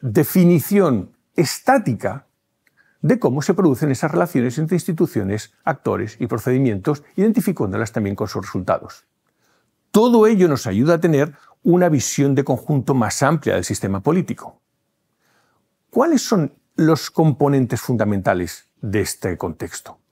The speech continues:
El sistema político se debe entender de una forma mecánica, sencilla. De hecho, está basado en la visión de sistema que Easton importa de las ciencias naturales. Hemos de entender la política como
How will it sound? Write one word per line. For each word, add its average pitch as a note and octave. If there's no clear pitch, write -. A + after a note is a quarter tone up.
El C#3
sistema D3+
político G#3+
se -
debe A2+
entender A#2+
de F3+
una B2+
forma C#3
mecánica, G#2
sencilla. G#2
De F#2
hecho, C#3+
está A#2+
basado A#2
en C3+
la G2+
visión A2
de G2
sistema C#3+
que B2
Easton C3
importa A#2+
de C3+
las G2+
ciencias G#2
naturales. F2
Hemos A#2+
de B2
entender A#2
la B2
política G3+
como B2